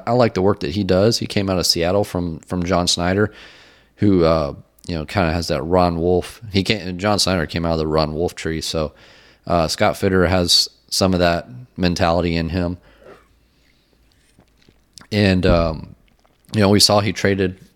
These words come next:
Robbie Anderson to Arizona, and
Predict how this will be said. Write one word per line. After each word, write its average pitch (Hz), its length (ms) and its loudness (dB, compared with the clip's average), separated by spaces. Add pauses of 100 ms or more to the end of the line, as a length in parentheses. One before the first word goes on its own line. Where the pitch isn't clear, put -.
(160)
Robbie 98 320 2
Anderson 85 440 -2
to 85 320 -2
Arizona, 78 580 -2 (300)
and 73 340 -4